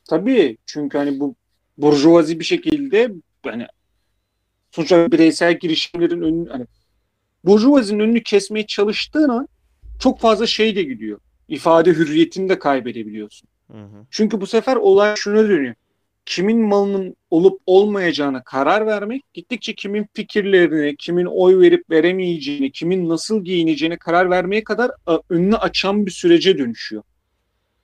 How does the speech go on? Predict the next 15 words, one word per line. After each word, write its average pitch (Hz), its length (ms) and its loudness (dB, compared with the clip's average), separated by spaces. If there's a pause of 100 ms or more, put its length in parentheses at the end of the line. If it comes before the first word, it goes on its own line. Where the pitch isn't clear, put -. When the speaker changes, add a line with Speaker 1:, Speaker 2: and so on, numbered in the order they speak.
(1080)
Speaker 1:
Hani 165 240 2
bu 247 280 6
olmak 214 380 2
zorunda. 120 500 -8 (1500)
Hani 170 140 0
o 214 80 8
yüzden 202 240 2
diyorum, 139 220 -6
devlet 160 400 -2 (120)
adamı 160 320 -8 (260)
tarihi 175 520 2
bitmiştir. - 600 -14 (480)
Speaker 2:
Hı 107 100 -20
hı. 110 240 -20 (600)
Speaker 1:
Hani 117 260 -12